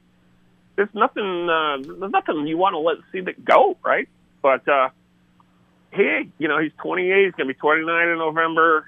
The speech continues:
You know, there's other factors here. Um, if he wants something like nine million a year, I think,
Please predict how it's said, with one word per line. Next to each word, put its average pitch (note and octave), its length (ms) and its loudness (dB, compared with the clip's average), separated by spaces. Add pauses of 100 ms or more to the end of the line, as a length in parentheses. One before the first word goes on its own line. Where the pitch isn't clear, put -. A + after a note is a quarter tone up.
You D#3 100 -8
know, D3 120 -4
there's D3 160 -2
other D#3+ 200 0
factors - 500 0
here. A2 260 -2 (160)
Um, G#2+ 340 -4 (400)
if D3 140 -4
he B3+ 100 0
wants C4 300 0
something A3 260 4
like D3+ 300 6
nine D3+ 320 4
million D3 300 0
a C3+ 40 -2
year, E3+ 280 6
I C#3 160 6
think, C#3+ 200 -2